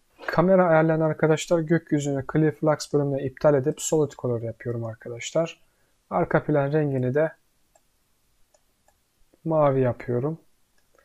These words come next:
Şimdi bir tane, e, Text Mesh Pro ekleyeceğim. Bu yüzden hiyerarşi panelinden U I kısmına gelip Text Mesh Pro'yu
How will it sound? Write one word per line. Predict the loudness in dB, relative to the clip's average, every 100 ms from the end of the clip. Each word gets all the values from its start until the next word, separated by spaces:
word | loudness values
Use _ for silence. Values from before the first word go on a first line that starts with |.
| _ _ _ -20 -20 -20 -20 _ _ _ _ -12
Şimdi | -2 2 2
bir | 2
tane, | 4 4 4 0 -6 -4
e, | -2 -2
Text | 0 -2 0
Mesh | -2 -2 0
Pro | 4 4 2 _ -2
ekleyeceğim. | -2 -2 -4 -2 -2 -4 _ _ _ _ _ _ _ -20 _ _ _ -4
Bu | 2
yüzden | 2 0 -4 -4 0
hiyerarşi | 2 2 -2
panelinden | -2 0 0 -2 0
U | 2 2
I | 2
kısmına | -8 -6 -4
gelip | -2 -4
Text | -4 -6 -4
Mesh | -8 -8
Pro'yu | -2 2 2